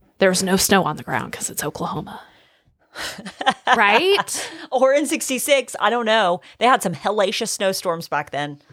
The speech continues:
Speaker 1: I guess. But I can, like, when I was reading all of the old-timey newspapers,
Speaker 2: Mm-hmm.
Speaker 1: I was just, like, cinematically thinking about how this is going,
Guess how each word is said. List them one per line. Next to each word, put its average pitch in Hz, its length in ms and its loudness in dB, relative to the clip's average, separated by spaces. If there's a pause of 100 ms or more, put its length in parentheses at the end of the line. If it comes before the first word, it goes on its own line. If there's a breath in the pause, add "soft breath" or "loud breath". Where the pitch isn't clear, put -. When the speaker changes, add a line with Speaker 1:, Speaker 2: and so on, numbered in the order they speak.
(160)
Speaker 1:
I - 60 -18
guess. 160 640 -14 (120)
But 214 300 4 (260)
I 240 100 4
can, 330 380 0
like, 240 420 2 (240)
when 247 240 2
I 254 100 4
was 254 160 4
reading 214 500 0
all 202 280 2
of 196 200 -4
the 190 280 2
old-timey 185 520 -2
newspapers, 240 1000 -2
Speaker 2:
Mm-hmm. 139 160 -10 (1080)
Speaker 1:
I 269 120 6
was 320 160 4
just, 277 200 0
like, 190 520 0 (880)
cinematically 190 1040 0
thinking 175 420 -6
about 180 260 2
how 185 420 2
this 185 280 -2
is 180 100 -6
going, 139 280 -8